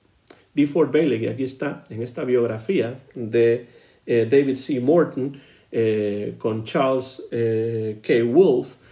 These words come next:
eh, que acaba de reeditarse, porque es una biografía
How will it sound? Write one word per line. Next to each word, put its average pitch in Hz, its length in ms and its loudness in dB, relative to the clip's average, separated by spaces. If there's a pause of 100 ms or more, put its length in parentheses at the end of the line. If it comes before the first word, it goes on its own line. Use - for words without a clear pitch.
(280)
eh, 110 220 -4
que 107 140 -2
acaba 139 320 0
de 139 160 2
reeditarse, 131 880 -2
porque - 500 -10
es - 100 -16
una 127 280 -6
biografía 113 960 -4